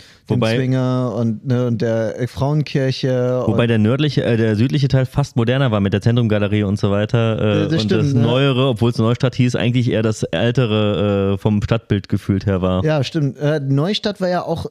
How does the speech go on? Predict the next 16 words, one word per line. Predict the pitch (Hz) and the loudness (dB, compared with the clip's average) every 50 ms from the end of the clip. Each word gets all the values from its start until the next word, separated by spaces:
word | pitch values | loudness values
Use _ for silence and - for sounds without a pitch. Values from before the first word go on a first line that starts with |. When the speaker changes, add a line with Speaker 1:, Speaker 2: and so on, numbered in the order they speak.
| _ - | _ -4
Speaker 2:
ehemaliges | 156 170 180 185 180 175 175 165 160 151 - - | -2 -2 -2 -2 -2 -2 -4 -4 -6 -8 -10 -8
Arbeiterviertel, | - 175 190 170 147 120 - 131 110 - 131 110 - 117 | -6 -4 -2 -2 -2 -2 -2 -2 -2 -2 -4 -2 -2 -2
so | 113 110 113 110 | -2 -2 -2 -4
wie | 113 | -4
ich | 110 - | -4 -4
mich | 127 120 113 - - | -4 -4 -4 -4 -2
erinnere. | 113 117 110 113 113 117 127 | -2 0 0 0 -2 -2 -2
Speaker 1:
Ich | 139 | -2
meine | 98 98 101 101 92 - | -2 0 0 0 0 0
auch. | 90 95 - | -2 -2 0
Speaker 2:
Ja, | 127 123 131 139 | 0 -2 -2 -2
und, | 123 78 120 127 120 123 123 117 113 117 - | -4 -4 -2 -2 0 0 0 -2 -2 -4 -4
äh, | 120 131 120 120 120 | -4 -2 -2 -2 -2
das | 117 117 | -2 -4
ist | 113 | -6
vergleichbar | - - 117 - 127 120 131 - - - 143 131 127 123 123 123 120 117 | -4 -4 -2 -2 -2 -2 -2 -4 -4 -2 -2 -2 0 0 -2 -2 -2 -4